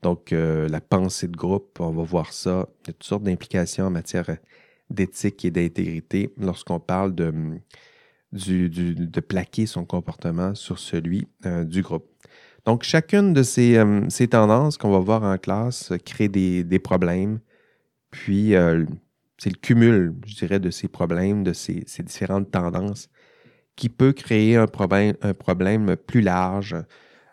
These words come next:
euh, systémique, organisationnel. C'est comme ça que je désigne, là, lorsque le problème devient, dépasse les individus qui constituent ce, ce système.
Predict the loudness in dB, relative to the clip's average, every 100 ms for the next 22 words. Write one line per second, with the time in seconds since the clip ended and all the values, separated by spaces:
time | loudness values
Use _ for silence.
0 | -4 -2 0 -2 -2 -4 -6 -6 0 2
1 | 2 0 _ -20 -20 _ _ -2 2 2
2 | 4 2 2 0 0 -2 -6 -10 -10 -10
3 | -10 -10 -6 -4 -2 -2 -2 -2 -2 -6
4 | _ _ _ _ _ -4 -2 -2 -2 0
5 | 0 2 2 0 0 0 2 2 2 0
6 | 2 2 2 0 -2 0 -2 -4 -10 -10
7 | -6 -6 -8 -12 -12 -8 -8 -10 -16 _
8 | -6 -6 -4 -4 -2 -4 -6 -12 _ -14
9 | -8 -8 -8 -2 0 0